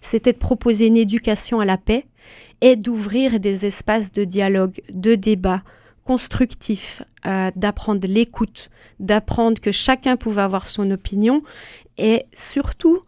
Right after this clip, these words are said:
d'apprendre à chaque jeune à être fier de ce qu'il était dans ses origines,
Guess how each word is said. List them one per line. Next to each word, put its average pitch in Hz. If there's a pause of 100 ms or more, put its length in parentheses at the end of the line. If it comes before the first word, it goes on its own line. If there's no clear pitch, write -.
(340)
d'apprendre 220
à 202
chaque 269
jeune 226 (140)
à 202
être 208
fier 294
de 202
ce -
qu'il 208
était 240 (460)
dans 247
ses 247
origines, 220